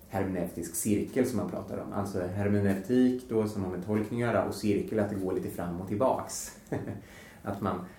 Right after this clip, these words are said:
går, går dit och, och genom också att jag to-, tittar på historiska te-, texter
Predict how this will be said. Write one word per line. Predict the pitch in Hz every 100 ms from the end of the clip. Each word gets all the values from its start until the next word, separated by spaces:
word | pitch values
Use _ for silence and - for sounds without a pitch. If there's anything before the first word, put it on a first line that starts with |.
| - 101
går, | 101 101
går | 101 104
dit | 104 123 127 - - -
och, | 107 101 101 -
och | 104 101 101
genom | 117 123 120 131 143 -
också | 101 104
att | 95
jag | 90
to-, | - 98 98 - - -
tittar | 104 - 113
på | 107
historiska | 98 98 87 -
te-, | - 92 - - -
texter | 104 - - 104